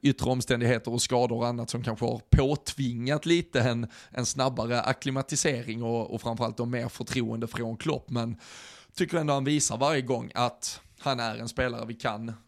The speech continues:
vi kan lita på, eh, fullt ut egentligen. Och, och han kan göra det på den, på den yttersta scenen och mot, alltså, West Ham, det, det, det är inget lag vi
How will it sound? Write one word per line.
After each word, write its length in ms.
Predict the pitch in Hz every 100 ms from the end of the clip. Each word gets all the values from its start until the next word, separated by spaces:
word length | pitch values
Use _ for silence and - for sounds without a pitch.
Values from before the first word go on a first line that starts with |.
| _
vi 100 | 147
kan 200 | 143 120
lita 260 | 165 - 113
på, 220 | - - _ -
eh, 580 | 123 123 117 120 120 113
fullt 300 | 131 113 120
ut 200 | - 165
egentligen. 400 | 147 120 113 120
Och, 420 | 120 120 117 127
och 80 | 123
han 120 | 120
kan 100 | 127
göra 220 | 123 113
det 60 | 120
på 140 | 131
den, 220 | 117 117 95 - - - - - _ _
på 120 | -
den 140 | 160 165
yttersta 400 | 151 147 - 147
scenen 400 | 156 127 123 135
och 100 | 131
mot, 460 | 131 120 - - -
alltså, 280 | 123 127 113 - -
West 360 | 123 131 -
Ham, 200 | 123 120
det, 260 | 120 123 120
det, 240 | - 120
det 120 | 123
är 40 | 120
inget 200 | 131 123
lag 200 | 120 123
vi 340 | 117 117 120